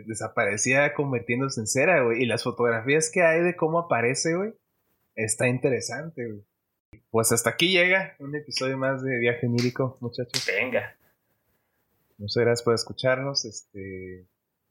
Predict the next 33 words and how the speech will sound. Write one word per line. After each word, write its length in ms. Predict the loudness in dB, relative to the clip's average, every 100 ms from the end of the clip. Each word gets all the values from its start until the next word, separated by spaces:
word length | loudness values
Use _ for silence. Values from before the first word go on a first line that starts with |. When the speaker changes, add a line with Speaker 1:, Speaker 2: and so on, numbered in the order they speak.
| _ _ _ _ _ _ _ -4
Speaker 1:
redes 340 | 0 2 2
sociales, 500 | 2 2 2 -2 -8
muchachos, 480 | -8 -2 0 -2 -4
este, 580 | -8 -8 -6 -2 -2 -4
estamos 460 | -2 0 0 2 2
ahí 340 | 4 4 2
haciendo 340 | 0 -4 -6
planes 380 | -2 0 0 -4
para, 400 | 0 0 0 -4 _ _ _ _ _ _ _
para 180 | -2 -2
sacar 300 | 0 0 2
más 140 | 2 0
contenido 640 | 0 2 2 4 4 4
y 80 | 2
que 220 | 0 -2 -2
nos 200 | -6 0
vean 320 | 4 4 2
más 220 | 0 0
en 60 | 0
las 100 | 0
redes 200 | 0 -2
sociales. 540 | -4 -2 -2 -2 -6 -14
Este, 320 | -20 -16 -8
por 200 | -4 -2
lo 100 | 0
pronto, 420 | 0 2 0 2
McFly, 380 | 0 2 4 4
¿cómo 160 | 2 0
te 100 | 0
pueden 200 | 2 2
encontrar 440 | 0 -2 0 0
en 100 | 0
tu, 240 | -6 -8